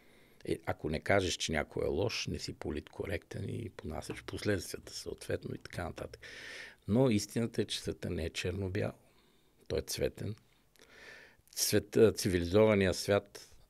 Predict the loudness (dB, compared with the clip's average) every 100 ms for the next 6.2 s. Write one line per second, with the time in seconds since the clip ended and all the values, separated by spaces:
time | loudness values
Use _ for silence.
0 | _ 0 2 4 2 2 2 4 2 2
1 | 2 0 -2 -6 -6 -10 -12 -12 -12 -14
2 | _ _ -12 -10 -8 -8 -8 -8 -16 -20
3 | _ _ _ _ _ _ _ _ -20 -12
4 | -8 -6 -6 -8 -4 -4 0 4 6 6
5 | 4 0 -4 -6 -4 -4 -4 -6 -6 -6
6 | -8 -12